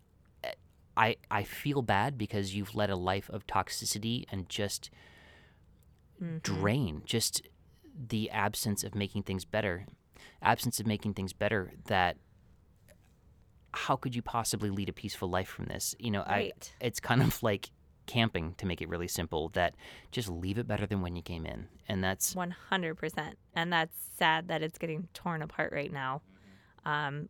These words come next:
Speaker 2: with all of the nice, the way the campsite was before, now it's just completely destroyed and won't be left like it was. But I agree. And, you know, to some extent, I think everyone has that little devil or that little voice in their head that's saying that.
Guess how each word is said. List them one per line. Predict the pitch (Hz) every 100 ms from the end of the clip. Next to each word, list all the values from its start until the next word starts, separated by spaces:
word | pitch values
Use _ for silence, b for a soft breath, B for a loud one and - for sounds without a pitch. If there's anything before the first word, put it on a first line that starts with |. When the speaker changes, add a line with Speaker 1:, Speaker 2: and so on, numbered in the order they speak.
| -
Speaker 2:
with | 175 143 - - -
all | 160 147
of | 156 156
the | 147
nice, | 147 147 - - - b b b b -
the |
way | 180 190
the | 185
campsite | 190 202 202 180
was | 208 294 214 262
before, | - 196 247 262 240 240
now | 196 190 196
it's | 190 -
just | 196 -
completely | - 180 - 165
destroyed | 165 - 196 180 - -
and | 175 170
won't | 160
be | -
left | 156 151 -
like | 160 160
it |
was. | 151 - -
But | 185 - B B B -
I | 240
agree. | 220 190 190
And, | - 226
you | 240
know, | 247
to | - 226
some | 254 339
extent, | - 220 214
I | 202
think | 262 240 -
everyone | 160 190 202 170
has | 165 - 190 147 143 151 B B B B -
that | - 156
little | 170 160
devil | 156 156 160 143 143
or | - 151
that | 151 -
little | 160 156
voice | 160 156 -
in | 160
their | 147
head | 147 180 165
that's | 160 - -
saying | 208 247
that. | 156 139 -